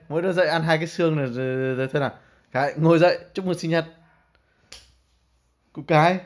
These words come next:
tôi mua, mua bánh về tao một mình à? Cô cái, ngồi dậy, chúc mừng sinh nhật. Đây, ăn nào. Không buồn ăn nữa, <laughs> mệt. Hôm nay đi nhiều.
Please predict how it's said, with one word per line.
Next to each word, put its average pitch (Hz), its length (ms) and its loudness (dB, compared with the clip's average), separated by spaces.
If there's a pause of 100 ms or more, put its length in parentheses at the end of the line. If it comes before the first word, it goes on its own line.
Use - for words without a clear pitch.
(800)
tôi 175 120 -6
mua, 180 240 2
mua 180 200 0
bánh 170 200 2
về 175 120 2
tao 165 120 0
một 156 180 -2
mình 147 140 0
à? 131 120 -2 (1800)
Cô 220 120 -14
cái, 151 300 2
ngồi 165 160 -2
dậy, 175 180 0 (140)
chúc - 140 -12
mừng 220 120 -2
sinh 190 260 -6
nhật. 180 240 0 (760)
Đây, 143 120 -2
ăn 147 120 0
nào. 131 160 -4 (2250)
Không 175 180 -6
buồn 156 140 2
ăn 156 180 2
nữa, 156 160 -8 (180)
<laughs> - 160 -20
mệt. 139 280 -4 (1800)
Hôm 151 160 -10
nay 139 180 -4
đi 135 400 -4
nhiều. 113 220 -6